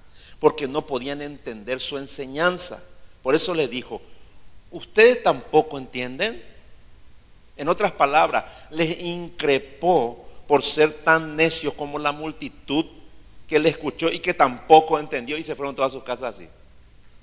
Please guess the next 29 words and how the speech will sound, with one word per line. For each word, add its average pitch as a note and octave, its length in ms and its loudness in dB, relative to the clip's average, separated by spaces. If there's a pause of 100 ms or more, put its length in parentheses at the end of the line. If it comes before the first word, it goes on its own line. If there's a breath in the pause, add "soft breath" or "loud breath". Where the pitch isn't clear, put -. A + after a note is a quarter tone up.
(1000)
Y D#3+ 100 -6
si F#3+ 100 -4
seguían F#3+ 420 0
así, F3+ 380 2
escuchando D#3 1040 2
al C#3+ 160 2
Señor D3+ 400 -4
sin G#3+ 300 -4
entender, C#3 720 0 (340 loud breath)
le C#3 140 4
esperaban C#3+ 680 4 (320)
muchos C#3 520 -8
problemas. G2+ 280 -14 (240 soft breath)
Iban F#3 360 -6
a F#3 60 -4
seguir C3 480 -6
creando B2+ 480 -6
problemas. G#2+ 680 -6 (1200)
De C#3+ 140 2
usted C#3 380 0
con D#3 120 2
lo D#3 80 4
que D#3 80 -6
salen B2+ 280 -4
los C#3 100 -4
problemas, B2+ 380 -2
de A#2+ 240 -6
ustedes C3 720 -4
salen. A2 340 -8